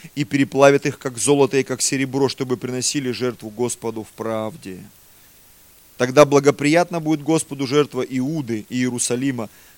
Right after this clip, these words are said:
как во дни древние и как в лета прежние».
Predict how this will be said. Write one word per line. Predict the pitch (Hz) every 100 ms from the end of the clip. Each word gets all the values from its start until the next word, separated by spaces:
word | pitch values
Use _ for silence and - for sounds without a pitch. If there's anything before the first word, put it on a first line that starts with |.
| -
как | 131 -
во | 127
дни | 120 131
древние | 107 120 139 165 127 113 101 - _ _ -
и | -
как | 110 123 -
в | 113
лета | 113 - 117 110 - - -
прежние». | 113 117 107 95 92